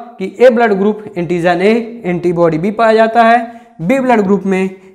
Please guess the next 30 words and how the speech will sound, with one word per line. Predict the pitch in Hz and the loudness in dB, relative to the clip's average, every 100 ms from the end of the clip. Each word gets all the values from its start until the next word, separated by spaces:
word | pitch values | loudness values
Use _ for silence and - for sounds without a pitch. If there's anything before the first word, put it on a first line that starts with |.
| - | -2
antigen | 208 220 196 175 165 | 0 2 -2 -2 -2
B, | 165 233 254 254 - - _ - | 0 2 0 -2 -12 -20 _ -4
antibody | 208 226 247 190 175 165 | -2 0 0 0 0 0
ए | 196 | 0
पाया | 226 226 226 | 2 4 6
जाता | 226 226 226 | 4 4 4
है, | 226 240 - - _ - | 4 0 -6 -20 _ 2
एबी | 247 254 277 | 2 4 0
blood | 226 196 | 0 0
group | 165 175 | -2 -4
में | 180 175 175 175 - - | -4 -4 -4 -12 -18 -2
antigen | 202 240 214 175 180 170 | 2 2 2 0 -2 -2
ए | 220 254 | 2 4
और | 208 180 | 4 0
B | 170 170 | 0 0
तथा | 170 165 165 165 165 - | -2 0 0 0 -4 -4
antibody | 208 233 247 196 175 160 | -2 0 0 2 2 0
नहीं | 143 156 208 | -4 -6 0
पाया | 226 220 | 4 4
जाता | 220 226 233 | 4 4 4
है, | 233 240 254 - - - _ | 6 4 0 -8 -20 -20 _
O | 240 254 | 2 4
blood | 240 202 | 2 0
group | 185 190 | -2 -4
में | 185 180 180 | -4 -4 -2
antigen | 233 240 226 170 | -2 0 0 0
नहीं | 160 190 247 | 0 0 2
पाया | 226 196 | 4 4
जाता | 185 180 160 | 2 0 0
है, | 160 | -2